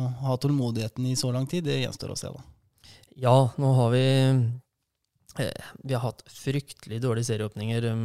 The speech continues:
Speaker 2: eh, siste året her. Eh, av de femten siste seriekampene vi har spilt da, de siste tre åra, altså de fem første kampene hvert år, så har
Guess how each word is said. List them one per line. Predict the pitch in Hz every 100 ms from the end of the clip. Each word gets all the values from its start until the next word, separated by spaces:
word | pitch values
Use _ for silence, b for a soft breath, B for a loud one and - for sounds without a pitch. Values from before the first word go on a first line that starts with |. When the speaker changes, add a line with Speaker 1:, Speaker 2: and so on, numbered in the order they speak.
| 113
Speaker 2:
eh, | 113 110 113 110 110 120
siste | 123 -
året | 110 120 127
her. | 139 - - -
Eh, | 120 117 117 113 117 - - _ b b b b -
av | 120
de | 123 -
femten | - 170 127 120 _ 117 127
siste | 156 - - 135
seriekampene | - 110 110 117 - 110 - 110 120
vi | 131
har | 131
spilt | 143 147
da, | -
de | 120
siste | 131 127
tre | 127 127
åra, | 117 139
altså | 135 123 120 117
de | - 120
fem | 113 113
første | 123 113
kampene | 123 113 117
hvert | 120 127 135
år, | 135 - _ _ _ _ _ _
så | -
har | -